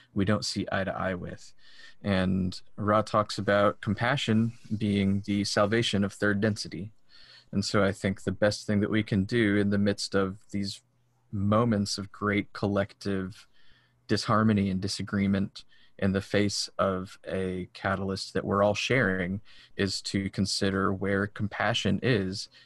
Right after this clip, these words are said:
and how we're relating to those people that we don't see eye to eye with, uh, in the midst of these traumas, because I think these traumas are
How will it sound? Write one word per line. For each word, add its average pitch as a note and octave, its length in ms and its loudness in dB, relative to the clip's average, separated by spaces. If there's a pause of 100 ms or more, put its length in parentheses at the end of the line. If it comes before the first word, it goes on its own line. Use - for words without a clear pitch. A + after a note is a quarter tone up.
(100)
and G2+ 140 -4
how G2+ 140 0
we're G2 160 0
relating G2 460 2
to G2 160 -8
those G2 200 -2
people G2 460 -4
that F2+ 100 -2
we G2+ 120 -2
don't G2+ 260 -2
see - 240 -6
eye F#2+ 140 0
to F2+ 120 -2
eye F2+ 180 -6
with, E2+ 420 -14 (480)
uh, F#2+ 200 -6
in G2 120 2
the G2 80 4
midst G2 320 2
of F#2 80 -8
these F#2 160 -6
traumas, F2+ 460 -4
because - 220 -8
I F#2+ 80 -2
think G2 220 -2
these - 180 -6
traumas F#2+ 640 -2
are - 180 -4